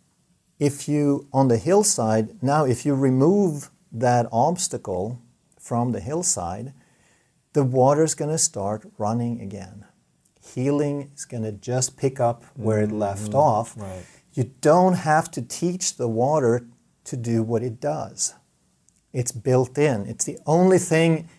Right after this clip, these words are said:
Speaker 1: it knows how to do.
Speaker 2: Yeah. That's beautiful. Yeah, just remove the obstacle.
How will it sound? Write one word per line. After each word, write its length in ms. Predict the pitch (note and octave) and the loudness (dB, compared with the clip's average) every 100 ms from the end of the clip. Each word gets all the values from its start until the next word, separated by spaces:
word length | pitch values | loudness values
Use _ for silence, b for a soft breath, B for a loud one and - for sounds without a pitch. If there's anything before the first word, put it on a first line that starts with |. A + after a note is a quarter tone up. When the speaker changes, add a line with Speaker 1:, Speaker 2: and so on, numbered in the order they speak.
| B | B
Speaker 1:
it 160 | C#3 | -2
knows 460 | C#3 B2+ C3 C3 A#2+ | 2 4 4 4 0
how 240 | G2 G#2+ | -4 -6
to 100 | G#2+ | -6
do. 360 | G2 G#2 G#2+ B2+ _ G#2+ | -8 -10 -10 -14 _ -16
Speaker 2:
Yeah. 300 | G2 F#2 F2 - _ _ _ _ _ _ _ _ | -16 -14 -18 -20 _ _ _ _ _ _ _ _
That's 140 | A#2+ | -16
beautiful. 420 | - B2+ A2+ F#2 - _ B2+ | -6 -6 -6 -10 -20 _ -20
Yeah, 80 | A#2+ A#2+ | -18 -10
just 220 | B2 - | -6 0
remove 260 | B2+ C3+ | 2 2
the 100 | A#2 | 0
obstacle. 560 | B2 B2+ - G#2+ F#2 | -2 -4 -8 -10 -10